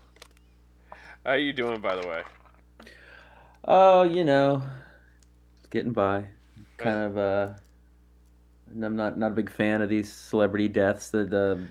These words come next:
Speaker 1: Yeah,
Speaker 2: I'm
Speaker 1: there's
Speaker 2: not
Speaker 1: a
Speaker 2: causing.
Speaker 1: lot going on, and I think I'm to blame for Bob Saget this time around.
Speaker 2: There's been a few, few people that I think are to blame for Bob Saget, but you're on the list.
Speaker 1: I, uh, I did bring him up during the podcast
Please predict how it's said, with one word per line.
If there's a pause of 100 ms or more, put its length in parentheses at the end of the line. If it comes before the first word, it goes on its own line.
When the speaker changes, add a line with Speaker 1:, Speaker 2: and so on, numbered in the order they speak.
Speaker 1:
Yeah,
Speaker 2:
I'm
Speaker 1:
there's
Speaker 2:
not
Speaker 1:
a
Speaker 2:
causing.
Speaker 1:
lot
going
on,
and
I
think
I'm
to
blame
for
Bob
Saget (680)
this
time
around. (260)
Speaker 2:
There's
been
a
few,
few
people
that
I
think
are
to
blame
for
Bob
Saget,
but
you're
on
the
list. (180)
Speaker 1:
I,
uh,
I
did
bring
him
up
during
the
podcast